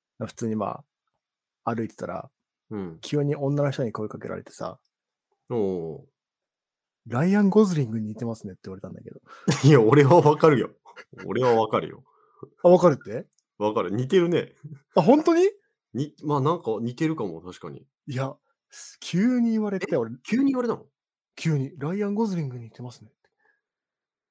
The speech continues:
Speaker 1: 急に言われた。
Speaker 2: 「リアリー？」って言った？
Speaker 1: <laughs> ダサ。
Speaker 2: <laughs>
Speaker 1: そう。なんか、この目元？
Speaker 2: うんうんうん。
Speaker 1: はね、
Speaker 2: あ。
Speaker 1: す-、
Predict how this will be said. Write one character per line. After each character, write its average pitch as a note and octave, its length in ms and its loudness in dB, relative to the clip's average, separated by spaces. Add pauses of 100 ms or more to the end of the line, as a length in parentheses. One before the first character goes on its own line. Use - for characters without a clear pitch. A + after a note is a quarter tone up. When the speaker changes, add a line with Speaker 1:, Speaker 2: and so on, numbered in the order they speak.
(260)
Speaker 1:
急 C#3 320 -6
に B2+ 80 -8
言 B2 100 -8
わ A#2+ 60 -8
れ A2+ 80 -12
た。 G2+ 160 -16 (420)
Speaker 2:
「リ A#2+ 240 -4
ア C3+ 40 -2
リ E3+ 180 -8
ー？」 - 40 -20
っ - 20 -20
て - 120 -20
言 - 20 -20
っ - 20 -20
た？ B2+ 220 -18 (800)
Speaker 1:
<laughs> F3 420 2
ダ - 180 -6
サ。 - 220 -8
Speaker 2:
<laughs> - 1800 -8
Speaker 1:
そ - 220 -10
う。 G#2 300 -14 (340)
な C3+ 120 -6
ん B2+ 40 -12
か、 G#2 340 -10 (1000)
こ - 100 -18
の A2 60 -14
目 A#2 140 -10
元？ G#3 360 -6 (880)
Speaker 2:
う A2+ 80 -10
ん A#2 40 -6
う - 20 -6
ん F2+ 460 -12
う - 40 -20
ん。 - 120 -20
Speaker 1:
は G#2+ 100 -16
ね、 G2+ 180 -14
Speaker 2:
あ。 A2 80 -8
Speaker 1:
す-、 B2+ 160 -14